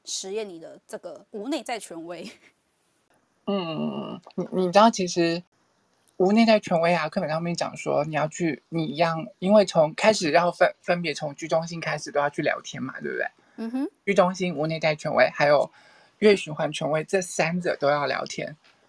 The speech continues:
Speaker 2: 都要找朋友聊天，然后都要找，把朋友当工具人，哎，不是，<laughs> 对，
Speaker 1: 嗯哼。
Speaker 2: 就是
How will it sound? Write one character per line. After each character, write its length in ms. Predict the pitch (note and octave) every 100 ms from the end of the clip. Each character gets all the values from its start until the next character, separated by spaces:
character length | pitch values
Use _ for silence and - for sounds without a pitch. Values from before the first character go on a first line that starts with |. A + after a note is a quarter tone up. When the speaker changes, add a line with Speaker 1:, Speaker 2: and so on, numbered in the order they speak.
| _ _
Speaker 2:
都 160 | F#3+ F#3
要 220 | F3+ D#3
找 200 | - C3
朋 160 | -
友 140 | D3 C3+
聊 160 | -
天， 260 | - - - -
然 100 | D#3
后 80 |
都 120 | E3 F3
要 80 |
找， 280 | D#3+ C#3+ E2+ - _
把 100 | D3+
朋 180 | C3+ F3+
友 60 | D3
当 160 | D3+
工 220 | D3+ D3+
具 160 | D#3+ D#3
人， 180 | - -
哎， 120 | -
不 100 | F#3
是， 200 | G3 A#3 - C4+
<laughs> 180 | - -
对， 220 | A#3+ E4+
Speaker 1:
嗯 40 | -
哼。 120 | A3
Speaker 2:
就 100 | F4+
是 240 | B3 D4+